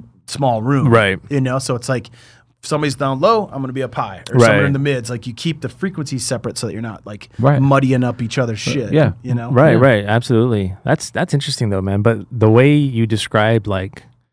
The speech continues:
Speaker 2: just the kinda the, the setup, dude, I would imagine live that's
Speaker 3: Yeah.
Speaker 2: like,
Speaker 1: It
Speaker 2: why do we
Speaker 1: was,
Speaker 2: need a fucking P A?
Speaker 1: it was, it was, it was huge.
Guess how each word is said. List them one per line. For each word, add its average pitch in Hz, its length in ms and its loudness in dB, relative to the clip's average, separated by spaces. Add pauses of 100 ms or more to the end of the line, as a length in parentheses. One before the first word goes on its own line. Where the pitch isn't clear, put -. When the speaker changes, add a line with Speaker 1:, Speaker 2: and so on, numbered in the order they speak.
(380)
Speaker 2:
just - 280 2
the 135 80 6
kinda 117 360 4
the, 101 260 0
the 98 120 -4
setup, 117 540 -2
dude, 240 220 -4
I 123 140 -6
would 160 80 -2
imagine 185 340 0
live 127 340 0
that's 147 360 -4
Speaker 3:
Yeah. 95 380 -2 (100)
Speaker 2:
like, 104 180 0
Speaker 1:
It 101 40 -12
Speaker 2:
why 104 160 4
do 143 60 4
we 156 60 4
Speaker 1:
was, 156 120 4
Speaker 2:
need 156 140 2
a 139 40 -2
fucking 151 280 -2
P 147 140 -2
A? 151 160 -4 (220)
Speaker 1:
it 156 80 2
was, - 220 4 (100)
it 170 80 2
was, 151 160 0 (100)
it 147 80 2
was 156 240 0
huge. 120 640 -4